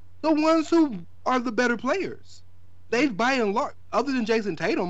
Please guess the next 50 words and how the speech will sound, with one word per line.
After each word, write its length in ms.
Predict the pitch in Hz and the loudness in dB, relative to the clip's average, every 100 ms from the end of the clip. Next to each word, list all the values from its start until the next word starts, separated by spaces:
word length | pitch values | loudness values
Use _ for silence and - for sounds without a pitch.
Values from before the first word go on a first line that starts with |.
| 170 | 2
most 240 | 214 302 | 2 2
of 60 | 240 | -2
these 160 | 226 | -2
guys 280 | 175 185 175 | 2 2 2
are 60 | 143 | -2
doing 320 | 139 139 156 | -2 -2 0
what 100 | 151 | 0
they're 100 | 147 | -2
supposed 200 | 151 139 | -2 -4
to 40 | 135 | -4
be 80 | |
doing. 340 | 139 220 160 147 - - - | -4 -2 -2 -4 -8 -14 -12
And 80 | - | 0
I 40 | 196 | 2
don't 140 | 233 | 4
think 120 | 196 | 2
Jason 200 | 175 156 | 0 -2
Tatum 260 | 131 214 220 | -2 0 0
was 120 | 165 | 2
out 200 | 160 147 | 2 2
there, 200 | 160 147 127 - - | 0 0 -2 -12 -14
you 100 | - | -10
know, 160 | 165 139 | -6 -6
busting 440 | 123 160 190 165 | -2 -2 -2 -2
it, 140 | 156 160 160 | -6 -6 -2
doing 160 | 170 151 | 0 0
the, 80 | 139 | 0
watching 240 | 165 170 143 | 0 0 -2
the 80 | |
busted 380 | 123 170 190 160 | -4 -4 -4 -10
challenge 420 | - 160 139 139 131 127 - - - - - | -6 -4 -4 -6 -8 -14 -16 -16 -16 -14 -6
live 420 | 151 165 160 147 | 2 6 6 6
and 120 | 139 | 2
in 80 | 135 | 0
color. 400 | 160 190 143 202 - - - | 2 2 0 -6 -12 -14 -14
He 60 | - | -14
probably 240 | 151 147 | -8 -2
was 100 | 156 | -2
around 300 | 165 170 190 | 0 0 0
somebody 280 | 175 147 135 | 0 -2 -2
that 140 | 123 110 | -2 -6
got 160 | 104 - | -10 -14
it. 60 | - - - - - - | -14 -14 -14 -14 -14 -14
So, 180 | - 175 | -6 -2
you 160 | 170 175 | 0 0
know, 160 | 175 | 0
that's 280 | 147 156 - | 2 2 2
the 120 | - | 0
biggest 500 | 151 170 185 180 - - - - | 2 2 2 -2 -2 -12 -14 -6
issue, 400 | 190 240 120 101 | -4 -4 -8 -10